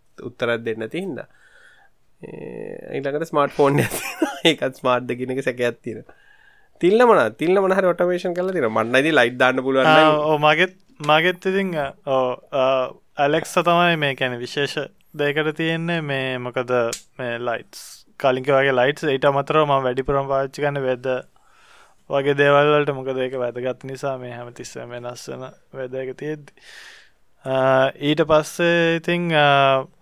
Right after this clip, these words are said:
Speaker 2: මී බෑන්ඩ් එක පාවිච්චි කරනවා ඔය, ආ, ස්ටෙප් කවුන්ට් එකට වගේ දේවල් වලට. ආ,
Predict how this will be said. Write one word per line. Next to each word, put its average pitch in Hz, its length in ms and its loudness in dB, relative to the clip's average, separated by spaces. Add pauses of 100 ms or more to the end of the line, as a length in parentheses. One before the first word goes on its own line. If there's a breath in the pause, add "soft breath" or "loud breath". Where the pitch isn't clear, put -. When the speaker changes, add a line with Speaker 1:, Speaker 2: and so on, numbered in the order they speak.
(220)
Speaker 2:
මී 151 220 0
බෑන්ඩ් 147 320 4
එක 151 140 4
පාවිච්චි 147 420 2
කරනවා 147 420 -4
ඔය, 131 220 -8 (960)
ආ, 123 420 -8 (100)
ස්ටෙප් - 360 -4 (140)
කවුන්ට් 131 380 -6
එකට 135 200 -6
වගේ 131 240 -4
දේවල් 139 380 2
වලට. 135 320 -4 (760 soft breath)
ආ, 151 540 0